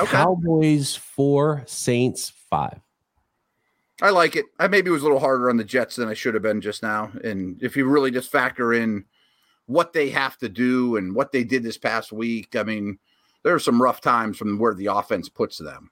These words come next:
Speaker 1: and that's not their fault. I'm cool
Speaker 2: And,
Speaker 1: with that. They're probably the
Speaker 2: and,
Speaker 1: top five.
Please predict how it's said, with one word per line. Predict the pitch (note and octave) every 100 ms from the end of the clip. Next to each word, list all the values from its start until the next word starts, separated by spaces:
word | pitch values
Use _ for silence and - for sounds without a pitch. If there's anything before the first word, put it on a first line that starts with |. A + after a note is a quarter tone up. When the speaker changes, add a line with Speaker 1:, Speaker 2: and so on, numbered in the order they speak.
| _
Speaker 1:
and | F#2+
that's | G2 -
not | F2+ -
their | D#2+
fault. | - - _ _ _ _ _ _ _ _
I'm | -
cool | G#3+
Speaker 2:
And, | A2+
Speaker 1:
with | B2
that. | C#3+ D#3+ -
They're | -
probably | - C3+
the | A#2+
Speaker 2:
and, | G2+
Speaker 1:
top |
five. | - E2+